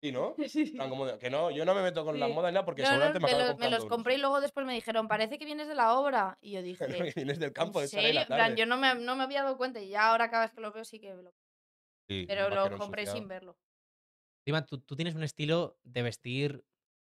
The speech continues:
Speaker 3: peculiar, dirías, porque no es normal. A mí me mola, la verdad, la camiseta que llevas hoy está bien guapa.
Speaker 1: A ver, ¿qué vas a
Speaker 2: Sí,
Speaker 1: decir, Jimmy?
Speaker 2: es
Speaker 1: Que
Speaker 2: de
Speaker 1: no está
Speaker 2: Zara, ¿eh?
Speaker 1: invitada.
Speaker 3: ¿Es de,
Speaker 2: El tío
Speaker 3: es
Speaker 2: que
Speaker 3: de
Speaker 2: la vende
Speaker 3: Zara?
Speaker 2: del puto Zara,
Speaker 3: ¿Qué
Speaker 2: la vi y
Speaker 3: dices?
Speaker 2: dije, "¿Qué cojones?". Sí, sí.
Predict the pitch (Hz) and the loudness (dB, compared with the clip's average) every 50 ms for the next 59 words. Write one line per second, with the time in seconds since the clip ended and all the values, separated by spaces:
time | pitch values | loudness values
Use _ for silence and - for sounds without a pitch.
0 | _ - 110 _ - 98 104 120 123 120 120 113 113 123 120 - 120 107 113 120 | _ -18 -18 _ -16 -10 -6 -4 -2 -2 -4 -4 -6 -6 -6 -6 -8 -10 -10 -8
1 | 127 131 131 - - 127 117 113 123 123 123 120 104 - _ _ _ - - 135 | -8 -8 -8 -8 -8 -10 -8 -6 -4 -4 -4 -4 -6 -12 _ _ _ -6 -4 -2
2 | 151 156 139 131 135 135 131 127 123 123 123 120 110 113 113 - 127 127 123 120 | 0 2 2 4 4 4 6 6 6 4 4 2 0 -2 -2 -2 0 2 2 2
3 | 117 - 123 113 - 117 113 110 107 107 113 117 123 135 143 170 - - 98 98 | 2 0 -2 -6 -4 -4 -4 -4 -2 -2 -2 0 0 0 -2 -4 -4 -8 -4 0
4 | 104 113 117 113 117 107 98 127 120 117 131 139 - - - 240 - 262 254 262 | 2 4 4 4 4 4 4 2 2 2 2 2 4 4 4 4 4 4 6 6
5 | 285 311 285 233 - 151 147 131 - - - _ _ - - 180 147 226 220 226 | 6 6 6 6 6 6 6 4 2 -2 -6 _ _ -8 -2 4 6 6 6 6
6 | 233 - 269 - - 196 214 202 196 202 214 233 226 165 127 120 - - 302 - | 6 6 8 8 10 10 10 10 12 12 10 10 10 10 6 4 0 -6 -6 -2
7 | 302 302 302 - 262 262 247 220 196 - 123 208 - 208 254 277 127 123 220 - | -2 -2 0 2 2 2 2 2 2 2 2 2 0 0 -2 0 0 0 0 -2
8 | - 196 190 196 202 202 - 254 254 - - 226 240 233 220 196 185 - 226 220 | -6 -12 -16 -18 -20 -14 -12 -10 -10 -10 -6 -6 -6 -6 -6 -8 -14 -16 -20 -20
9 | - 220 _ | -20 -20 _